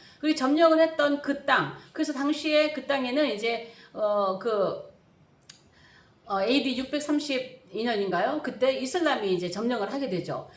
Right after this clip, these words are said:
그 이후로 천 년 가까이 이슬람의 영토가 되었던 그 땅, 그 팔레스타인, 그 땅을 이제 이스라엘이 조금씩 회복하는, 땅을 회복하는 시작이 된 거죠. 그래서 땅을 회복했고, 두 번째는 뭐냐면 나라를 회복했어요. 나라 회복.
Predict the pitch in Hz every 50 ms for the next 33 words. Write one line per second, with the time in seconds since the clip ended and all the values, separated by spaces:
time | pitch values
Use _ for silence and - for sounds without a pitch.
0 | - - - - 339 339 320 320 330 330 320 311 311 - - 381 392 392 370 359
1 | 349 311 262 240 - - 202 185 175 185 240 247 196 240 269 262 - 311 277 254
2 | 233 214 214 185 175 185 185 - 233 214 180 165 170 160 156 156 - 180 185 180
3 | - 269 - - 254 214 165 143 139 - 233 220 214 349 370 392 359 - - -
4 | 185 147 143 147 - 277 277 - - 277 277 302 330 302 196 151 139 - - -
5 | - - - 294 302 294 349 330 269 285 330 339 339 381 339 320 277 247 202 175
6 | 151 147 - - 208 220 247 262 254 214 - - 320 370 415 - - - - 339
7 | 339 359 330 - 240 180 156 143 139 - - - - - - _ 320 330 370 381
8 | 392 381 359 320 339 349 349 349 - 226 175 143 143 143 143 - - - - -
9 | 415 392 370 - 302 - 190 170 151 151 156 147 - 127 - - - - - -
10 | - - 285 285 285 302 359 381 415 415 359 359 370 359 - - 247 214 - 285
11 | 294 262 208 - - - - - - - - - 349 330 381 381 370 370 320 311
12 | 302 277 247 240 233 233 226 226 208 214 208 269 311 349 339 339 - 269 254 254
13 | 240 - - 165 147 - 151 139 - - - - - - - - - - _ _
14 | _ _ _ _ - 226 240 254 262 269 247 220 196 156 147 135 - - -